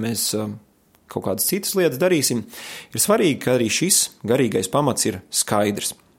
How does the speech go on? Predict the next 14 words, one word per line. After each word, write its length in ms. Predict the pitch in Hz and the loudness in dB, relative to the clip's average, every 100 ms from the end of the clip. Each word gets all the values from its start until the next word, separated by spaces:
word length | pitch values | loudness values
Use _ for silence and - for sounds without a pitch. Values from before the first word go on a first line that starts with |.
| _ _ - - - - - - - _ _ _ - | _ _ -14 -12 -12 -14 -16 -20 -20 _ _ _ -2
Un 80 | 139 | 2
astotais, 640 | 269 - 175 123 107 101 - | 2 4 2 4 2 2 2
ā, 60 | 104 | 2
un 400 | 104 113 - 113 | 0 -4 0 0
es 80 | - | 2
pat, 240 | 120 - | -4 2
ā, 80 | 110 104 | 2 2
gribētu 400 | 127 123 107 - | 0 0 0 0
teikt, 220 | 135 123 | 0 0
ka 80 | 107 | -2
tas 220 | 127 - | 0 2
ir, 80 | 113 | 2
ā, 140 | 107 104 101 - _ | 2 0 -4 -16 _
tāds 240 | 104 101 | -4 0